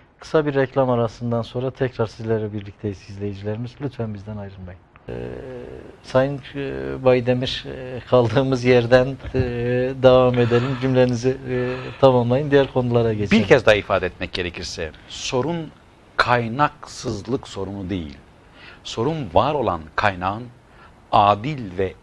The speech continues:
Speaker 2: eşit bölüştürülmemesi, var olan kaynağın yönetilememesi sorunudur. Bir diğer husus, emin olun Türkiye'nin enerji sorunu yok.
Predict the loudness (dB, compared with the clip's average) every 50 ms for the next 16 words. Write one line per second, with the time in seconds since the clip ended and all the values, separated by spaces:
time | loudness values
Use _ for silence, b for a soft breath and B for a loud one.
0 | _ _ -8 -6 -4 -4 -6 -6 -6 -8 -8 -12 -20 -20 b b b b b -16
1 | -4 -4 -2 -2 -2 -4 -6 -6 -4 -2 -2 0 0 -2 -4 -6 -6 -6 -6 -6
2 | -8 -10 -10 -14 _ _ _ _ B B B B B B B _ -4 2 4 4
3 | 4 4 2 0 0 0 -2 -4 -8 -2 0 0 2 2 0 -4 -4 -4 -4 -8
4 | -10 -8 -6 -6 -4 -4 -6 -8 -10 -10 -2 -2 0 0 0 -2 -4 -8 -14 -16
5 | -14 -14 -14 -14 -14 -14 -16 -18 -20 -20 -18 -18 -18 -18 -18 -20 _ _ _ _
6 | _ _ -20 _ _ _ B B B B B B B B B _ 4 6 6 6
7 | 2 -2 -2 -2 -4 -10 -12 -12 -12 -12 -12 -14 -14 -16 _ _ b b b b
8 | b b b b b _ _ _ 2 2 4 2 0 -2 -2 -2 -4 -6 -8 -8
9 | -8 -10 -8 -6 -6 -6 -4 -4 -8 -10 -12 -10 _ -6 -6 -4 -4 -4 -6 -6
10 | -6 -8 -8 -8 -8 -8 -8 -8 -8 -6 -4 -4 -6 -6